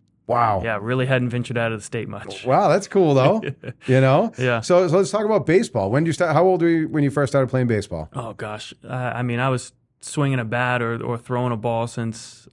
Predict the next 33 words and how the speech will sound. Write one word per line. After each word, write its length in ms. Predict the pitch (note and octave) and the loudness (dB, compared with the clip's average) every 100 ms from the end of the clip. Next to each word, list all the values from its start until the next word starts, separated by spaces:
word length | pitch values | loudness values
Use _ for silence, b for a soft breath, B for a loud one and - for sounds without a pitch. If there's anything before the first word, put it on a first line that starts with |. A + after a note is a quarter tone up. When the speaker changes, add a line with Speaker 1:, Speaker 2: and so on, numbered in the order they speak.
| - | -12
Speaker 2:
I 240 | G#2+ G#2+ A2 - _ B2 | -10 -10 -12 -20 _ -12
knew 400 | A2+ A#2+ A#2 A#2 | -8 -6 -4 -4
how 140 | A#2 | -6
to 80 | A2 | -6
pick 220 | B2+ A2 | -6 -6
it 80 | A2+ | -2
up. 260 | C3+ - _ | -2 -2 _
Speaker 1:
Really? 360 | C3 C3 G2+ - | 2 2 2 -2
Speaker 2:
Uh, 200 | C3 B2+ | -4 0
yeah, 160 | D#3 | 2
my 160 | C3+ C#3 | 2 2
dad 240 | C#3+ E3 D#3 | 2 0 0
was 120 | B2+ | -2
a 40 | |
ball 200 | A#2 A2+ | -2 -4
player. 320 | A2 A2 G#2 - _ _ _ _ | -4 -6 -8 -12 _ _ _ _
So 440 | - B2+ A#2+ A#2+ A2+ | -8 -2 0 0 0
he 160 | B2 C#3 | 0 2
was 200 | C3+ A#2+ | 2 2
a, 400 | B2+ B2 A#2+ A#2+ - | 2 2 0 -4 -6
he 180 | B2 | -2
was 100 | D3+ | 0
a 80 | D3+ | 0
big 260 | B2 C3+ A#2 | 0 0 0
guy. 540 | B2 B2+ C3 B2+ A#2+ - | 0 2 2 0 -4 -2
Speaker 1:
Yep. 180 | A2 A#2+ | 0 0
Speaker 2:
Uh, 440 | A#2+ A#2+ A#2 A#2 | 0 0 -2 -2
you 120 | A#2+ B2 | -4 -4
know, 260 | A2+ A2+ - _ _ _ _ _ - | -4 -6 -10 _ _ _ _ _ -4
first 260 | B2+ B2 | -4 -2
baseman, 600 | B2+ A#2+ A#2+ B2+ A#2+ A#2 | -4 -4 -2 -4 -2 -4
big 200 | A2 G#2+ | -6 -8
hitter. 460 | G#2+ A2 G#2+ G#2+ G#2+ | -8 -8 -8 -8 -10